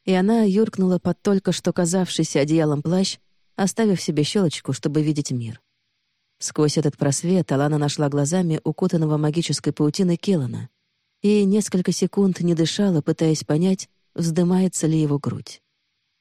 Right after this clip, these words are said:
Келан был жив. Слава свету, Келан был жив, и при этом он все еще оставался связан, а значит, его безумие не могло никому навредить.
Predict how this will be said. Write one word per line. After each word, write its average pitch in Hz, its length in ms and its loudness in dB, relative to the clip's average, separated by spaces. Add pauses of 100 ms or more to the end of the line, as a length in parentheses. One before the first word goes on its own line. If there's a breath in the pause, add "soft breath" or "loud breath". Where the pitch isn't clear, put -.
(380)
Келан 190 440 0
был 147 200 0
жив. 131 480 -8 (680)
Слава 170 500 2
свету, 156 500 0
Келан 170 440 0
был 165 180 2
жив, 156 400 -2 (500)
и 185 140 0
при 170 160 2
этом 180 260 2
он 156 120 2
все 180 180 0
еще 160 240 2
оставался 151 500 0
связан, 151 520 -2 (440)
а 151 120 -2
значит, 151 480 -2
его 156 180 4
безумие 156 480 2
не 160 120 2
могло 170 300 2
никому 131 360 -2
навредить. 139 580 -4